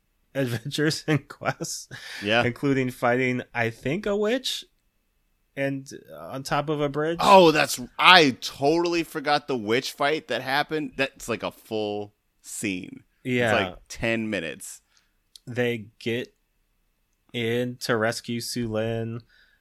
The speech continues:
Speaker 1: uh, but they
Speaker 2: Yep.
Speaker 1: get captured. Uh, they're threatened with death, obviously, but the wizard, you know, very much so, Deus Ex Machina comes back, rescues them, then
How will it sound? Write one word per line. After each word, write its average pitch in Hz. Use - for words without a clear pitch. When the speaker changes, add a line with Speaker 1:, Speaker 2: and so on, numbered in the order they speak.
Speaker 1:
uh, 104
but 101
they 90
Speaker 2:
Yep. 101
Speaker 1:
get 104
captured. 127
Uh, 98
they're 101
threatened 101
with 98
death, 131
obviously, 120
but 98
the 113
wizard, 117
you 113
know, 98
very 107
much 107
so, 107
Deus 107
Ex 107
Machina 107
comes 107
back, 104
rescues 107
them, 113
then 101